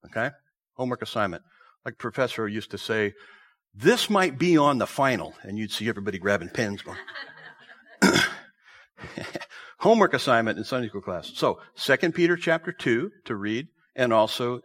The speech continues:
Jude. Now, I've given you part of it here, but, um, both of these letters are just so important. And, uh, you know, First John, first couple chapters as well. We're gonna be looking at those this morning. But, um, it, it is thought by many, and,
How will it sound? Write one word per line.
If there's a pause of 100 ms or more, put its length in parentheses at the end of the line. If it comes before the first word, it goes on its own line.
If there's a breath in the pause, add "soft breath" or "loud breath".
Jude.
Now,
I've
given
you
part
of
it
here,
but, (320 loud breath)
um, (100)
both
of
these
letters
are
just
so
important. (360 loud breath)
And,
uh,
you
know,
First
John, (100)
first
couple
chapters
as
well.
We're
gonna
be
looking
at
those
this
morning. (460 loud breath)
But,
um, (440 loud breath)
it,
it
is
thought
by
many,
and,